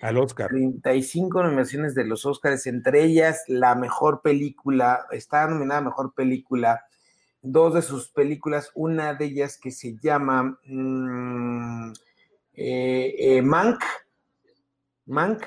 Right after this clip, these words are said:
Speaker 2: este, que
Speaker 1: Ujú.
Speaker 2: trata sobre el, el guion-, uno de los guionistas más importantes que ha tenido, o,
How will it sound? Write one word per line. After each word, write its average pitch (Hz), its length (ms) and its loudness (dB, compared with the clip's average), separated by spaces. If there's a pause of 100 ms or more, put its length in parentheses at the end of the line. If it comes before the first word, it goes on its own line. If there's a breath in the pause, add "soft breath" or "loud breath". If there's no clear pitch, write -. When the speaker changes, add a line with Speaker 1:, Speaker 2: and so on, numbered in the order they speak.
(160)
Speaker 2:
este, 117 580 -10
que 120 200 0
Speaker 1:
Ujú. 110 100 -10
Speaker 2:
trata 160 360 2
sobre 147 760 2
el, 110 540 -4 (580)
el 127 340 -4
guion-, 135 320 2
uno 180 200 2
de 160 60 4
los 135 140 0
guionistas 135 600 -4
más 147 180 -6
importantes 127 480 -6
que 135 120 -4
ha 123 160 -2
tenido, 120 420 -4
o, 110 520 0